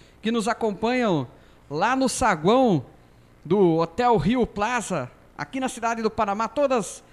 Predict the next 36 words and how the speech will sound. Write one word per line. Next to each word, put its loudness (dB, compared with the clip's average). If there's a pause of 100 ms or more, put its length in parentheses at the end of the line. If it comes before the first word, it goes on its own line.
(180)
as -2
delegações -4
e -4
todo -4
o -14
pessoal -2
que -10
está -2 (220)
na 0
Copa -2
Panamá. -6 (1040)
Agora -4
há -6
pouco 0
quase -4
que -8
eu -6
falei -4
Copa -6
Caribe -6
aqui, -10
mas -10
tudo -6
bem. -10 (400)
<laughs> -8
Vem 2
a 2
equipe, 2
tá -2
perto, -4
tá -6
perto. -12 (1300)
Tenta -2
vir 0
a 4
equipe 0